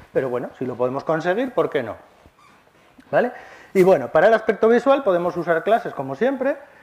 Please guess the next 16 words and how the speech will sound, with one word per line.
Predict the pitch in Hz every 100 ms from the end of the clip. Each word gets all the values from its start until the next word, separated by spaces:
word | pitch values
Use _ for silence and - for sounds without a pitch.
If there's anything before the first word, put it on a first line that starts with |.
| -
que | 160
son | 156 170 131 -
las | 139 135
que | 135 131 131
tenemos | - 139 143 143
ahí | 160
puestas, | 214 233 254 320 - - _
¿vale? | 147 262 - - _ _
El | 139 110
tab, | 143 180 185
el | 127
tab | 120
list | 123 190 208 -
y | 131
todo | 117 98
eso. | -